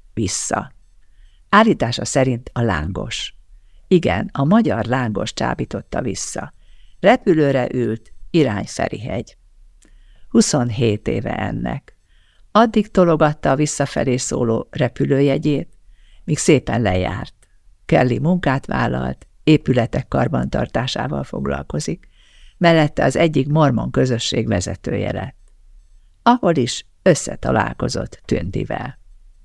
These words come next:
A képernyő túloldalán megint hosszú csend kezdődik. És amikor Tündi új mesébe kezd,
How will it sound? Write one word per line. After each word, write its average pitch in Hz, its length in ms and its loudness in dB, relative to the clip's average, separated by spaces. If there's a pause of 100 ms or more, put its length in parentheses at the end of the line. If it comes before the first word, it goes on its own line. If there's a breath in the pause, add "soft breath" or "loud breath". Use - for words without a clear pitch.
(1400 soft breath)
A 160 80 4
képernyő 143 600 4
túloldalán 135 760 4
megint 131 360 0
hosszú 127 300 -2
csend 92 340 -4
kezdődik. - 760 -6 (800)
És - 160 0
amikor 143 360 2
Tündi 226 420 2
új 135 180 2
mesébe 147 500 0
kezd, 160 420 -2